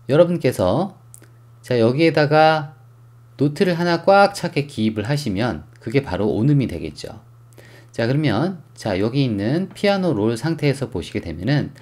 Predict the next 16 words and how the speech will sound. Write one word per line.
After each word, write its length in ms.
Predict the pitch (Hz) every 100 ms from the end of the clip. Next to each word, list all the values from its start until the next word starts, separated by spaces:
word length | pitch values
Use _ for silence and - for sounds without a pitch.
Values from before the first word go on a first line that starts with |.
| - - - -
자, 200 | 127 123
여기에 300 | 104 113 156
있는 300 | 147 147 147
큰 240 | 240 233
숫자들이 560 | 220 220 202 175 127 120
바로 520 | 90 101 160 214 - - - - _ - -
한 180 | 180 175
마디, 280 | 170 160
두 100 | 143
마디, 240 | 107 104 104
세 160 | -
마디, 340 | 147 139 139 120
네 140 | 90
마디를 420 | 113 117 92 113
가리키는 500 | - 104 113 - 90
거예요. 280 | 82 - -